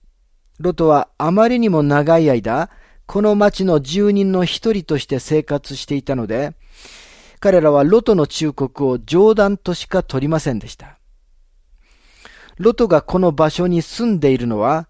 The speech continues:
神様の御心ではなかったので、ロトには神様のための証がありませんでした。彼はこの町で誰一人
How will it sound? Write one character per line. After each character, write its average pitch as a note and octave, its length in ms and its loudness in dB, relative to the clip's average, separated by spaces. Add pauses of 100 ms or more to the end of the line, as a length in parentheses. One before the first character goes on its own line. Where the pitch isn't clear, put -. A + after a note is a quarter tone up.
(120)
神 A#3 240 -2
様 C#3+ 280 -4
の C3+ 180 -2
御 C3 200 -4
心 F#3+ 480 -2
で E3+ 120 -2
は D#3+ 160 2
な G3 180 0
か D#3 100 -4
っ C3+ 100 -4
た A2 140 -10
の G2 140 -10
で、 A#2 260 -6 (320)
ロ E3+ 160 0
ト E3 140 -2
に B2+ 100 -2
は E3+ 240 0 (320)
神 B3 220 0
様 F3+ 260 0
の C#3+ 120 -2
た C#3+ 160 -6
め C#3+ 100 -2
の C#3+ 260 -4
証 G3 480 -4
が F#3 220 0 (120)
あ A#2 140 -6
り D3+ 100 -4
ま F3+ 120 -2
せ D#3 140 -4
ん A2 40 -6
で - 100 -14
し - 80 -20
た。 - 200 -20 (1040)
彼 F#3 180 2
は D3 140 4
こ - 160 -6
の F#3 120 0
町 F3+ 280 0
で D#3 260 0 (260)
誰 G3+ 340 2
一 C3+ 240 -6
人 C3+ 240 -4